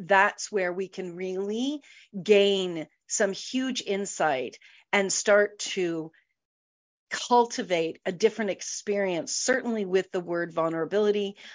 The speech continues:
but also with the experience of being vulnerable. Um, yes, someone says in the, <laughs> in the chat room, Makayla says, "I show up as me,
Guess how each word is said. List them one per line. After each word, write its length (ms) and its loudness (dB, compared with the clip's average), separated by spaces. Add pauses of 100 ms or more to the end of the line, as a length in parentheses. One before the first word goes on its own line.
(100)
but 120 4
also 440 4
with 240 0
the 140 0
experience 720 -4
of 280 -8
being 640 0 (200)
vulnerable. 760 -8 (1800)
Um, 1200 -2 (420)
yes, 460 6
someone 380 0
says 560 2
in 500 -2 (140)
the, 560 -2 (220)
<laughs> 120 -8
in 280 0
the 80 0
chat 400 4
room, 340 -2
Makayla 440 0
says, 320 -6
"I 140 0
show 240 0
up 140 2
as 160 -4
me, 260 -6